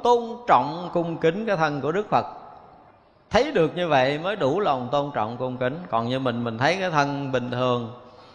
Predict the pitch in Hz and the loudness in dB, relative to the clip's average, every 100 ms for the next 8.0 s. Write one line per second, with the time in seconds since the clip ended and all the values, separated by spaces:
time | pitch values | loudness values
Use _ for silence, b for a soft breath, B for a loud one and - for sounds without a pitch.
0 | B B B _ _ _ _ 135 151 160 | B B B _ _ _ _ -2 0 2
1 | 185 160 156 151 147 143 165 170 175 - | 6 6 6 2 2 0 -2 4 4 4
2 | 151 160 180 139 127 147 113 117 127 113 | 4 4 2 -2 -2 -2 -2 -2 -4 -4
3 | 147 208 120 117 - 135 131 107 110 139 | -2 -2 -4 -6 -4 -4 -2 -4 -4 -4
4 | 160 147 123 110 139 147 143 123 123 127 | -4 -4 -4 -4 -6 -8 -2 2 2 0
5 | 123 113 - - 139 139 120 110 123 127 | -8 -12 -12 -2 0 0 0 0 -2 -4
6 | 127 143 160 151 151 147 127 127 165 165 | -2 -4 -4 -6 -4 -2 0 0 -2 -6
7 | 170 - 107 - 139 127 143 151 135 110 | -6 -4 -4 -4 -8 -6 -4 -4 -4 -6